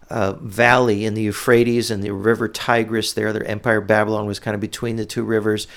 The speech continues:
and, and there was, there was wealth there, there was civilization there. Remember, there wasn't necessarily civilization all over the world. And so the trade routes would come from there to Israel,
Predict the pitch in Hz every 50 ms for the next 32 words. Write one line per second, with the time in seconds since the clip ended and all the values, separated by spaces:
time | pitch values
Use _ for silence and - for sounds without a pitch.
0 | - - - - - - _ - - 123 120 110 107 107 104 - 120 113 113 113
1 | 113 107 104 104 101 92 - - - - 117 110 104 95 104 107 117 131 135 135
2 | 139 135 - 131 120 110 110 104 101 - - - 135 117 117 120 110 107 98 110
3 | 110 123 120 - - 104 92 92 92 101 107 - 113 110 120 147 151 147 127 120
4 | 113 127 143 139 120 127 - - 113 - 113 101 - - 131 117 107 104 - -
5 | 113 107 104 104 98 90 104 110 107 - - 98 95 98 104 104 104 98 87 101
6 | 98 - 101 101 95 98 - - - - - - - - - - - - - 127
7 | 123 - - 131 120 123 123 - - - 202 214 220 170 147 123 117 117 113 -
8 | - 131 143 127 131 - - 147 143 139 - - 143 127 131 123 151 160 151 139
9 | 131 131 - 127 - 160 180 165 - 135 117 101 98 101